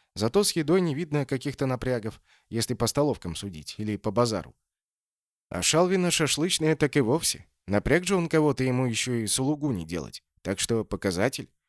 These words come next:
Хорошо, что напряг, кстати, потому что с сулугуни лучше, чем без сулугуни.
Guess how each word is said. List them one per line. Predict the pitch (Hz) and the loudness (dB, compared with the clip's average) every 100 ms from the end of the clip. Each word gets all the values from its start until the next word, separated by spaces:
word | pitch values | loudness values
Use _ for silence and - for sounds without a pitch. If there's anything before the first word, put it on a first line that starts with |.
| _ _ - | _ _ -8
Хорошо, | 196 - 208 | -4 0 2
что | - | 4
напряг, | 202 190 202 151 | 4 4 2 2
кстати, | - - 76 - | -2 -6 -6 -10
потому | - - 104 147 | -8 -2 0 0
что | - 127 | 0 0
с | |
сулугуни | - 131 135 147 175 156 | 0 -2 -2 0 0 0
лучше, | 123 202 - | -2 -4 -6
чем | - 95 76 | -6 -8 -2
без | 92 127 | 2 2
сулугуни. | - 95 95 101 92 - | 0 -6 -8 -6 -8 -10